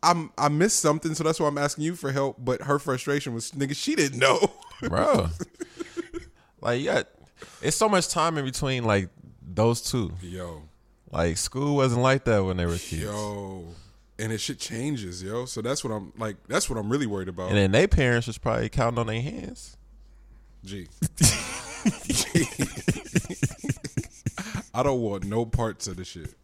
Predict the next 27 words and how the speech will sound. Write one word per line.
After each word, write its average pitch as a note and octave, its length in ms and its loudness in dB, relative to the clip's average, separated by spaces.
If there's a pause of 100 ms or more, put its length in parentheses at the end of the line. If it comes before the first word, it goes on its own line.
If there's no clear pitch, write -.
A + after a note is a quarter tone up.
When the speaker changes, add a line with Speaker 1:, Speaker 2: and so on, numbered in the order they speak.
Speaker 1:
like, G#2 160 -8 (180)
at A2 80 -6
all. A2 160 -6 (640)
Speaker 2:
Bro. - 320 -6 (1160)
Speaker 1:
Oh A2 300 -10
man, F#2+ 320 -8 (200)
what B2+ 120 4
do, D3 100 4
what C3+ 180 4
do, C3+ 140 0
what B2+ 200 2
are D#3+ 60 4
you D3 200 -4
go-, B2 120 -6
what C3 180 0
are E3 40 -2
you D3+ 140 -4
gonna G#2+ 200 -4
do? D#2+ 260 -12
Like, F#2+ 320 -10 (180)
how A#2+ 120 0
are B2+ 80 4
you A#2+ 140 0
gonna G#2 140 -2
help G2 200 -6
with F2+ 80 -6
homework E2+ 260 -12